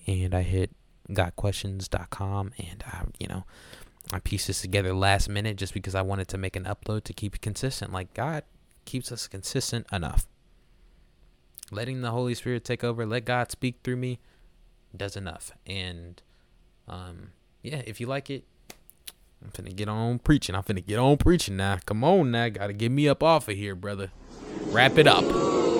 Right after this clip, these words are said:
It's time to get on outta here. All right. But thank you guys so much for listening to this episode. Again, all the links to anything you may need are deep down, deep down, dog, deep down up in the description. Um, if you're on Spotify, Apple Podcast,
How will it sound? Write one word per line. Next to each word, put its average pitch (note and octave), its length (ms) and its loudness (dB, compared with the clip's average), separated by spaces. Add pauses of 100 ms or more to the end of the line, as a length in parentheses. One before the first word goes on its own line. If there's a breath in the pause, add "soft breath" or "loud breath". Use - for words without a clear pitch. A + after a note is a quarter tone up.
(160)
It's - 100 2
time G#2+ 220 4
to F#2 80 0
get A2 180 2
on B2 200 4
outta G2+ 220 4
here. F#2 220 -4 (340)
All - 80 -8
right. B2+ 300 4 (1000 loud breath)
But - 120 -4
thank C3 180 2
you B2+ 60 0
guys A2 220 4
so A2+ 100 -2
much G#2 120 -4
for - 100 -8
listening G2 340 -8
to - 80 -16
this F#2 180 -12
episode. G2+ 320 -8
Again, G#2 260 -8 (120)
all D3 160 2
the C#3 120 -2
links B2 360 -4
to A2+ 120 -8
anything A#2 360 -6
you A2 120 -4
may A2 160 -6
need A2 240 -6
are C#3 140 -4
deep C#3 260 -10
down, C3+ 380 -4
deep C#3 220 -6
down, C3+ 260 4
dog, C3 220 4
deep B2+ 200 2
down B2+ 420 8
up A#2+ 140 -2
in B2 140 0
the A#2+ 160 0
description. C3 640 -6 (520 loud breath)
Um, G#2+ 380 0
if G#2+ 120 -6
you're A#2 100 0
on A2 100 -2
Spotify, A#2+ 760 2 (1000)
Apple A2 280 2
Podcast, A2 800 -2